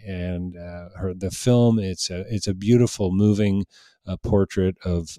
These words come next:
of, of why relationships matter and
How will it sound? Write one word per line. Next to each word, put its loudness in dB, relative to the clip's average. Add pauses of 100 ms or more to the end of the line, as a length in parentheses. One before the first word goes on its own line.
of, -6 (120)
of -4
why 2
relationships -4
matter -18 (200)
and -4